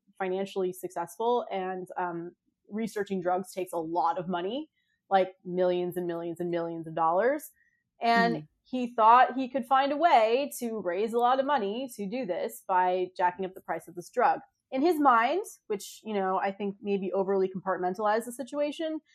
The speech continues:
Speaker 1: you know, he saw it, "Well, this drug is covered by insurance, people will be okay." And people who didn't have insurance were, got it for free.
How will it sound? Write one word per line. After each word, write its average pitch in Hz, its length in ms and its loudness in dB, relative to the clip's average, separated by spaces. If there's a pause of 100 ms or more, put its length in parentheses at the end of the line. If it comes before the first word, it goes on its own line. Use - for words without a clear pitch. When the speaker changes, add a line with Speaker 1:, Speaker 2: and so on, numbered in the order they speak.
(240)
Speaker 1:
you 262 100 0
know, 240 360 4
he 240 160 -2
saw 226 300 8
it, 214 100 0
"Well, 202 240 6
this 196 120 -8
drug 196 220 2
is 196 80 -6
covered 190 260 -4
by 185 120 0
insurance, 208 640 -4
people 202 220 -4
will 180 80 0
be 175 160 -2
okay." - 260 -8 (580)
And 202 220 0
people 254 220 0
who 285 80 2
didn't 285 220 0
have 285 140 6
insurance 240 760 -2
were, 214 380 2
got 208 200 8
it - 100 -2
for 208 100 -4
free. - 260 -12